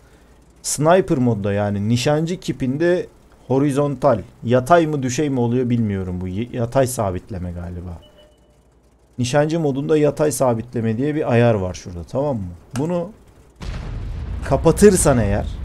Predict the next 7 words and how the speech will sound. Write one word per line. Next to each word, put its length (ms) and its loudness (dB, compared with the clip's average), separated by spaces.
bak 100 -6
kapalı, 420 -2
şu 160 -6
anda 220 -4
açık 340 -8
değil, 200 -6
uyguladım. 480 -4